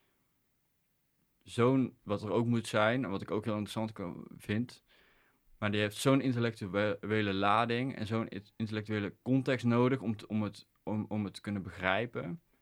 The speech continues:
Ja, dat ik me soms af-, dat ik me wel afvraag van, ja, ehm,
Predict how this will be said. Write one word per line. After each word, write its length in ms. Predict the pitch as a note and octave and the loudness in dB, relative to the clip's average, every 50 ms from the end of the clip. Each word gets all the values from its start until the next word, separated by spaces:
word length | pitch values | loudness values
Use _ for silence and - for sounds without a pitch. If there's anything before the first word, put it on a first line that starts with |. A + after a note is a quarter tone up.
| _ _ _ _ _ _ _ _ _ _ _ _ _ _ _ _ _ _ _ _ _ _ _ _ _ _ _ _ _ _ _ _ _ _ _ _ _ _ _ _ _ _ _ _ _ _ _ _ _ _ _ _ _ | _ _ _ _ _ _ _ _ _ _ _ _ _ _ _ _ _ _ _ _ _ _ _ _ _ _ _ _ _ _ _ _ _ _ _ _ _ _ _ _ _ _ _ _ _ _ _ _ _ _ _ _ _
Ja, 200 | - B2 B2+ B2+ | -4 -2 0 0
dat 160 | A#2+ A#2 A#2+ | -2 -2 -2
ik 80 | B2 G#2+ | -2 -2
me 140 | A2+ A2 G#2+ | -2 -2 -2
soms 300 | G#2 A2+ G#2+ G2+ - - | -2 -4 -6 -6 -4 -4
af-, 280 | A2+ C3 A#2+ - - _ | -4 -4 -4 -8 -14 _
dat 340 | - F#2+ A2+ A#2 A#2+ A#2 - | -14 -8 -6 -6 -6 -6 -8
ik 100 | A#2+ - | -8 -6
me 160 | A2+ A2 G#2+ | -4 -4 -2
wel 220 | G#2 A2 A2 G#2+ - | 0 0 0 2 2
afvraag 500 | F#2+ B2 A#2+ - - B2 A#2+ A#2 A#2 A2+ | 0 -2 -4 -6 -6 -2 -2 -2 -2 -2
van, 160 | - A2 A2 | -2 -2 0
ja, 340 | A2 A2 A2 G#2+ A2 A2 G2 - _ _ _ _ _ _ _ _ _ _ _ _ | 2 2 2 2 2 0 -4 -6 _ _ _ _ _ _ _ _ _ _ _ _
ehm, 720 | _ - G#2+ G#2+ G#2+ G#2+ G#2+ G#2+ A2 A2 A2 G#2+ G#2+ A2 | _ -10 -8 -6 -4 -4 -4 -4 -4 -4 -4 -4 -6 -6